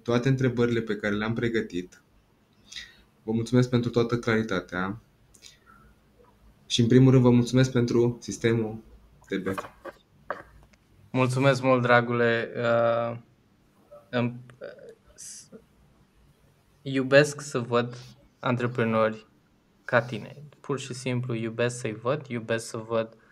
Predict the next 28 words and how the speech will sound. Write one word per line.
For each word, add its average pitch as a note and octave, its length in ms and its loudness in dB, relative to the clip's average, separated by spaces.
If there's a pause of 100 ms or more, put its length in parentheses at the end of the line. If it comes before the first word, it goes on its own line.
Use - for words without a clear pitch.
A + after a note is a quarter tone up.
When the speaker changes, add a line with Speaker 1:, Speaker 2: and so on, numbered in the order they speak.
(380)
Speaker 2:
uh, A2 440 -2
când A2 260 -6
reușesc, G#2+ 680 -4
iubesc A2 360 -8
să - 100 -10
văd A2 500 -2
că, G#2+ 580 -6 (600)
uh, G#2+ 400 -2
nu A2+ 180 -4
vor A2+ 200 -2
să - 80 -12
se - 80 -8
oprească G#2+ 580 -2
la G2+ 580 -8 (320)
un A2+ 160 -6
mic A2+ 220 -4
business A2 420 -10
care, G#2 800 -6 (140)
ok, G#2+ 220 -10 (400)
face A2 380 -6
zece G#2+ 340 -12
milioane G#2+ 500 -4
și G#2+ 520 -16 (140)
îmi A2 160 -12
oferă G#2+ 520 -2 (280)
traiul G#2+ 360 0
pe G#2+ 140 -8
care, G#2 460 -8